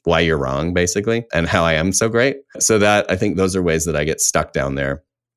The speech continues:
And historically, like, the trick for me is now is just, like,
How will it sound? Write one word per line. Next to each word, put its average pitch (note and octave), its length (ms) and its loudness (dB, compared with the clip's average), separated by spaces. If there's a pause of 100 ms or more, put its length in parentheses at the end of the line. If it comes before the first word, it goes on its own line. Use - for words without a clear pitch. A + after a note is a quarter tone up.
(180)
And F2 180 2
historically, E2 600 0
like, C#2+ 360 -2 (400)
the E2+ 180 0
trick F2+ 320 0
for E2 160 0
me E2 520 2
is D#2 300 -2
now D#2+ 460 0
is D#2 220 -4
just, - 260 -4
like, D2 320 -2